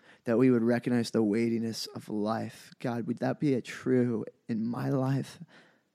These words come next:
Daniel Jansen, would that be pru-, true in my life? And would that be true at Imago Dei Church? That we would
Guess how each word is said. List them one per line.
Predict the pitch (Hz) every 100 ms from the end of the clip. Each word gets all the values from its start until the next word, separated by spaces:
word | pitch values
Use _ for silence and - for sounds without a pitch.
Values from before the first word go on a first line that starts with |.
| _ -
Daniel | 113 123 127
Jansen, | 113 113 117 -
would | 110
that | 117
be | -
pru-, | - - 123 120 - _
true | - 117
in | 117
my | 113 120
life? | 123 120 123
And | 113
would | 113
that |
be | 110
true | - - 117 113 113 - - -
at | 113
Imago | 110 110 113
Dei | 110 98
Church? | - - 117 117 - - - _ _ _ _ _ _ _ - _ _ _ _
That | -
we | 101 120
would | 120 110 107 104